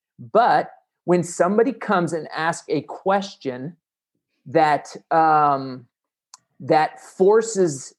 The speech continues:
you to almost hop neural pathways, like, get out of the regular, what time's practice? What time do I go pick my daughter up? You know, those, and it forces you to hop that neural pathway and, and, and think out, quote unquote,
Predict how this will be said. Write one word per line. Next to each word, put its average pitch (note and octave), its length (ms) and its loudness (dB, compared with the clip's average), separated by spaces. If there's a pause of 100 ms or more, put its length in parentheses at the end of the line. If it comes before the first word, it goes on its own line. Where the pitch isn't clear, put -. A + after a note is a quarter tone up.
you E3+ 380 2
to F3 240 -4
almost G3+ 300 0
hop F#3+ 400 0
neural D#3+ 480 2
pathways, D3+ 720 -4
like, B2+ 200 -6
get F3+ 200 2
out E3 240 4
of C#3 120 -2
the D3 100 2
regular, D3+ 600 2
what D3 180 0
time's D3 240 -4
practice? D3+ 680 2
What C#3+ 160 -2
time D3+ 120 -2
do D3 60 2
I C#3+ 60 2
go C#3+ 120 0
pick D#3 220 -6
my C#3 140 -4
daughter C#3+ 320 2
up? C#3 200 2
You D3 120 -2
know, C#3+ 160 0
those, D#3+ 320 0 (500)
and D#3 140 4
it E3 160 0
forces F#3 260 2
you F#3+ 140 0
to D#3 100 2
hop F3 360 2
that E3 180 2
neural D#3 320 2
pathway D3+ 580 0
and, C3+ 220 -6
and, C#3+ 240 -4
and C#3+ 260 -4
think F3 400 0
out, D3+ 220 2 (160)
quote F#3+ 180 0
unquote, E3 280 0